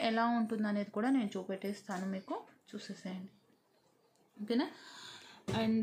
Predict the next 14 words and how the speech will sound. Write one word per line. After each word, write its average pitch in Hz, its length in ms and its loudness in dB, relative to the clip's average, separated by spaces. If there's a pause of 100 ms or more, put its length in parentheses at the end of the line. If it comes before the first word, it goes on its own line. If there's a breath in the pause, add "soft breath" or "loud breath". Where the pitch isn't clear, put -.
(160)
ఇది 247 200 6
మీకు 233 260 4
market 240 420 4
ప్రైస్‌తో 233 420 4 (120)
ఇంతకన్నా 233 680 4
price 214 320 4 (120)
కన్నా 214 260 4 (100)
తక్కువ 226 460 2
వస్తే, 202 380 0 (2000)
ఓకేనా 208 320 2
అండి, 226 140 2 (460)
ఆ - 20 6 (160)
price 214 340 4
కన్నా 233 220 2